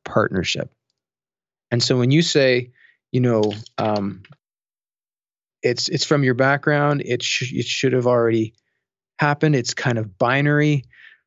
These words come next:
And I'm thinking, yeah, but I think it's binary in the same way that most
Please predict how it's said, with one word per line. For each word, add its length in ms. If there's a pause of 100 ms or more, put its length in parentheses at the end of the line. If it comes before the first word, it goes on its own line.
(320)
And 120
I'm 160
thinking, 760
yeah, 340
but 160
I 120
think 200
it's 120
binary 520
in 80
the 100
same 300
way 160
that 140
most 520